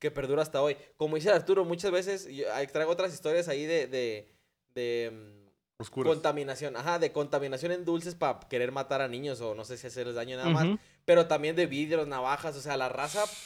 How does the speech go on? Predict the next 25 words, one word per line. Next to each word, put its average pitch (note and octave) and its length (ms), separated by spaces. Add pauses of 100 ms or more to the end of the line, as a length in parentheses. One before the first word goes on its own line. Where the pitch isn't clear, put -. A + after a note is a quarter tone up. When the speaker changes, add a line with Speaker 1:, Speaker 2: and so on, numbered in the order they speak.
(220)
Speaker 1:
culera, D3 560
o D#3 40
sea, C#3+ 140
la B2+ 140
raza C#3+ 240
fea, E3+ 100
Speaker 3:
Pero, G#3 320
Speaker 1:
mala D3 180
Speaker 3:
pero A3+ 200
Speaker 1:
onda. G3+ 80
Speaker 3:
realmente, A#3 680 (520)
eh, F#3 240
lo G3 100
interesante F#3+ 520
de A3 60
eso A3+ 120
es A3 80
que B3 100
la A#3 100
mayoría D#3 840 (360)
fue E3 320
también G3 500
un, G3 440
una, D#3 680 (640)
eh, C3 840